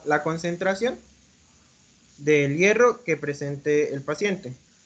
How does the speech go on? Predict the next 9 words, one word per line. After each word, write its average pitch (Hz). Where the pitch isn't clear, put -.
Principalmente 180
con 135
T 151
dos 175
es 160
que 151
sabemos 139
esta 143
concentración. 127